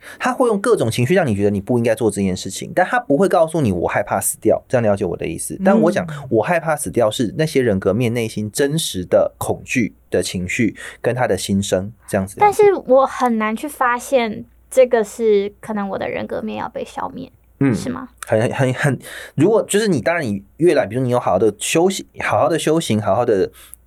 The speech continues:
Speaker 1: 内观自我觉察，你的确可以越来越清楚知道，去辨别。但是当你没有的时候，你会有点难度，就是去，哎，你，你只会觉得，哎，我对某件事情很抗拒，
Speaker 2: 嗯。
Speaker 3: 哦，
Speaker 1: 或很烦躁。
Speaker 3: 还是，还是认为这个本来就是我自己的情绪。
Speaker 1: 对。
Speaker 2: 哦。
Speaker 1: 可是那可能是你，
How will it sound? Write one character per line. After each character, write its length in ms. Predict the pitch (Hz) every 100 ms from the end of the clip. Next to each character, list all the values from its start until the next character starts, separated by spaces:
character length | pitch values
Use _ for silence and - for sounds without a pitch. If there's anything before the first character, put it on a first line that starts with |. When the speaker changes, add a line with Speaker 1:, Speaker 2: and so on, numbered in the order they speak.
| _
Speaker 1:
内 280 | 151 180 139
观 280 | 135 123 127
自 140 | 131
我 160 | 127 92
觉 200 | - 90
察， 180 | - 95
你 100 | 92
的 200 | - 98
确 140 | - 139
可 100 | 110
以 60 |
越 120 | 95
来 140 | 113 90
越 100 | 92
清 220 | - 82
楚 140 | - -
知 140 | 85
道， 240 | 90 - _ _ -
去 120 | - 160
辨 240 | 190 117
别。 320 | 101 73 - - _ -
但 140 | 220
是 100 | 233
当 180 | 214 196
你 100 | 160
没 220 | 110 117
有 100 | 190
的 100 | 120
时 80 | 101
候， 60 | 127
你 100 | 95
会 160 | 127
有 80 | 107
点 160 | 92 82
难 200 | 78 76
度， 220 | 90 101
就 100 | 82
是 140 | 127 131
去， 240 | - -
哎， 140 | - - -
你， 180 | - 131 -
你 160 | 151
只 160 | 190 127
会 100 | 175
觉 140 | 113
得， 80 | 107
哎， 60 | 139
我 120 | -
对 100 | 143
某 160 | 95
件 140 | 92 113
事 40 |
情 120 | 104
很 100 | 98
抗 220 | 78 110 90
拒， 260 | 101 - - _ -
Speaker 2:
嗯。 260 | 175 175 214
Speaker 3:
哦， 80 | 240
Speaker 1:
或 40 |
很 140 | - 254
烦 180 | 185 320
躁。 40 |
Speaker 3:
还 40 | 285
是， 60 |
还 100 | 277
是 160 | 277 311
认 180 | 311 254
为 160 | 214
这 100 | 208 254
个 80 | 220
本 120 | -
来 100 | 240
就 100 | 233
是 140 | 226 233
我 140 | 226
自 160 | - 220
己 120 | 214
的 140 | -
情 180 | - - 220
绪。 300 | - - 277 _ -
Speaker 1:
对。 120 | 160 277 262
Speaker 2:
哦。 380 | 170 196 247 170
Speaker 1:
可 100 | 156
是 60 |
那 80 | 247
可 140 | -
能 160 | 123 120
是 100 | 202
你， 260 | 175 113